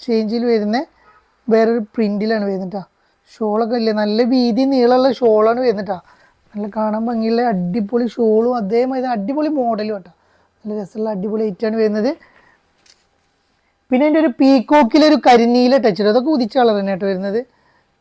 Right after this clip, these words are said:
ഓവറായിട്ട് ഉദിച്ചിട്ടില്ല, ഒരു ആവശ്യത്തിന് ഉദിച്ച കളറിൽ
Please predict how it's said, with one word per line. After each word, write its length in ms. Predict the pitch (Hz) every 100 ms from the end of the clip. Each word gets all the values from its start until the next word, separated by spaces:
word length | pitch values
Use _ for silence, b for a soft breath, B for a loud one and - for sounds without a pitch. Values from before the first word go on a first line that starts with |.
| _ _ _ _ _ _ _ _ 226 220
ഓവറായിട്ട് 440 | 233 269 294 269
ഉദിച്ചിട്ടില്ല, 440 | 285 233 247 240 247 302 233
ഒരു 100 | 247 247
ആവശ്യത്തിന് 540 | 214 247 220 262 285 311
ഉദിച്ച 200 | 254 196 247
കളറിൽ 360 | 226 208 202